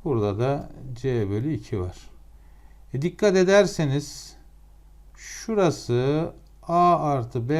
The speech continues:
artı C bölü iki. Yani doksan dereceye eşit. O halde alfa ile gösterdiğimiz yer arkadaşlar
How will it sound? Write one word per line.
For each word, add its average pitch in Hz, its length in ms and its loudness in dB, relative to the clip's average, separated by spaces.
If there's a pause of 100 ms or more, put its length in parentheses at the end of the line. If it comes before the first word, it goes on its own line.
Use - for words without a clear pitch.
(140)
artı 123 480 -4
C 139 360 2
bölü 127 240 0
iki. - 440 -4 (920)
Yani 147 640 2 (300)
doksan 135 720 0
dereceye 120 680 2
eşit. - 500 -12 (720)
O 170 140 4
halde 160 340 4
alfa 143 540 0
ile 151 280 2
gösterdiğimiz 107 920 -2
yer 101 160 -2
arkadaşlar 104 960 -4